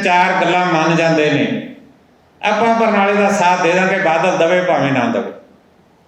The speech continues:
ਪਰ ਜਦੋਂ ਦੂਜੇ ਦਿਨ ਬਰਨਾਲੇ ਨੇ ਆਪਣੇ ਸਾਥੀਆਂ ਨਾਲ ਗੱਲ ਕੀਤੀ ਤਾਂ ਕੈਪਟਨ ਕਮਲਜੀਤ ਸਿੰਘ ਹੋਣੀ,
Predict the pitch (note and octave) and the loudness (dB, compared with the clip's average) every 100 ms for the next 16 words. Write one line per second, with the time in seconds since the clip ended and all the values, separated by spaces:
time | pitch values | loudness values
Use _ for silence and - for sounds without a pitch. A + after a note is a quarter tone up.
0 | _ _ _ _ _ - G3 G3 G3+ G#3+ | _ _ _ _ _ -4 -2 0 2 2
1 | F#3 F#3 G3+ G#3 G3+ G3+ F3 F3 F3+ G3+ | 2 2 2 0 0 0 0 0 0 0
2 | G3 F#3+ G3 F#3 D#3 D3+ F3 G3 G3 G3 | -2 -2 -2 -2 -2 -2 -2 -2 0 0
3 | F3+ F3+ F3+ F3+ F#3 F#3 E3 - - - | 0 0 -2 -6 -2 -2 -2 -8 -16 -20
4 | _ _ _ _ - F#3 F#3 F#3 F3+ F#3 | _ _ _ _ -6 -4 -2 -4 -4 -4
5 | F3+ F3+ F3+ F#3 F3+ F3+ F3 F#3 F3+ F3+ | -4 -2 0 0 0 -2 -2 -6 -2 0
6 | F3+ F3 E3+ D#3+ | 0 -2 -4 -8